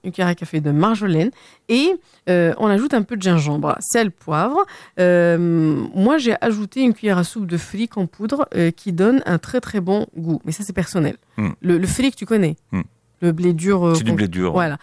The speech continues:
Speaker 2: ouais.
Speaker 1: Mais là, c'est vraiment la farine, euh,
Speaker 2: Vert un petit peu.
Speaker 1: la, la farine,
Speaker 2: Ouais.
Speaker 1: la farine du fric qu'on utilise aussi dans, à l'est de l'Algérie, m-, dans, dans la shorba fric. C'est-à-dire, on le fait avec le, les grains de fric, mais on ajoute un peu de farine pour
Speaker 2: Hmm.
Speaker 1: l'épaissir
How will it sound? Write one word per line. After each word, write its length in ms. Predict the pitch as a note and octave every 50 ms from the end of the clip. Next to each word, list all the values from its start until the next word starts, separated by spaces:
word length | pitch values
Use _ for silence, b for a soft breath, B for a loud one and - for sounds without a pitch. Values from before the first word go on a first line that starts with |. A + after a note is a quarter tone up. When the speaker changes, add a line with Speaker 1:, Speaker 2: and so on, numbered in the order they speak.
| -
Speaker 2:
ouais. 100 | - D#2+ -
Speaker 1:
Mais 80 | F#3 G3+
là, 100 | A#3+ C4
c'est 100 | - B3
vraiment 260 | G3 F#3+ G#3 A#3 B3
la 100 | A3+ G3
farine, 420 | F3+ - - A3+ A3 A#3+ B3+ B3 A3+
euh, 200 | G3+ F#3+ F3+ F3+
Speaker 2:
Vert 240 | A#2 A2+ G2 D#2+
un 80 | - D#2
petit 180 | D#2 - - -
peu. 100 | - -
Speaker 1:
la, 140 | A3 G#3 -
la 160 | F#3 G3+ G3
farine, 420 | F3 - - A#3+ A3+ A3 A#3 B3
Speaker 2:
Ouais. 40 | C4 B B B B B
Speaker 1:
la 120 | - G3+ F#3+
farine 480 | - B3 A#3+ B3 C4 B3+ A#3 G#3 F#3
du 120 | F3 E3+ F#3
fric 400 | C#3+ C3 - A3+ C#4 D#4+ _ _
qu'on 140 | - A3+ G3+ A3
utilise 340 | A#3 - - B3 B3 A3 G#3+
aussi 260 | G3 - - A#3 A3
dans, 520 | F#3+ F#3+ F3+ F3 E3+ E3 D#3+ D#3+ D#3 D#3 E3 -
à 100 | - F3
l'est 140 | G3 A3+ A3+
de 80 | G3 G#3
l'Algérie, 540 | G3 G3 F#3 E3+ E3+ F3+ F3+ E3+ A#3 D#4+ B B B B B B -
m-, 280 | F#3+ - - - G3+ F#3+
dans, 280 | G3+ G#3+ A3 G#3+ G3+
dans 140 | G3 F#3+ G3
la 100 | F#3+ F#3+
shorba 300 | F#3 - A#3+ G#3+ G#3+ G#3
fric. 260 | G3 - G3 F#3 F#3 -
C'est-à-dire, 180 | - - F3+ E3+
on 40 | E3+
le 120 | E3+ E3+
fait 160 | - - D4+
avec 240 | D4+ C4 A#3 G#3 -
le, 240 | G3 F3+ F3 E3+ E3
les 140 | D#3+ D#3 D3+
grains 200 | E3+ E3+ F3+ F3+
de 120 | E3+ E3+
fric, 300 | D#3+ - - B3+ E4 -
mais 100 | A#3+ G#3+
on 100 | G3 F#3
ajoute 240 | F#3 G3+ A#3 C#4+ D4+
un 80 | C#4 B3
peu 120 | G#3 G#3
de 60 | -
farine 300 | - - F3+ F3 G#3+ B3
pour 160 | A#3 - G3+ F3+ F3+
Speaker 2:
Hmm. 20 |
Speaker 1:
l'épaissir 400 | G3+ F3+ - F#3 F3 - F#3+ E3+